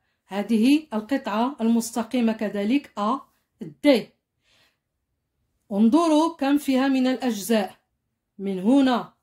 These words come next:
من نقطة أ، أ إلى النقطة ب، ب، سي، ثم دي. إذن كم عدد الأجزاء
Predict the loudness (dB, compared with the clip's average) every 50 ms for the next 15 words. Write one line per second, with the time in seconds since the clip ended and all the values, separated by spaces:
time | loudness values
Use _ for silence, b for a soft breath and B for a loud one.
0 | _ _ -6 -2 0 2 2 2 0 -2 -4 -6 -6 -6 -4 -2 -2 -2 -4 -6
1 | _ -4 -2 -2 -2 -4 -4 -4 -4 -4 -4 -6 -8 -10 -12 _ -10 -10 -4 -2
2 | -2 -2 -2 -2 -6 _ _ _ _ _ _ _ _ -8 0 2 4 4 2 0
3 | -6 _ _ _ _ _ _ _ _ -12 -10 -6 -2 -2 -2 -2 -4 -6 _ _
4 | _ _ _ _ _ _ -10 -6 -4 -2 0 0 -2 -4 -8 _ -18 -20 _ _
5 | -2 -2 -2 -2 -8 _ _ _ _ _ _ -4 -2 -2 -2 -2 -6 -2 -2 0
6 | 0 0 0 0 0 0 0 0 -2 -4 -2 -4 -6 -6 -4 -4 -2 -2 -2 -2
7 | -6 -12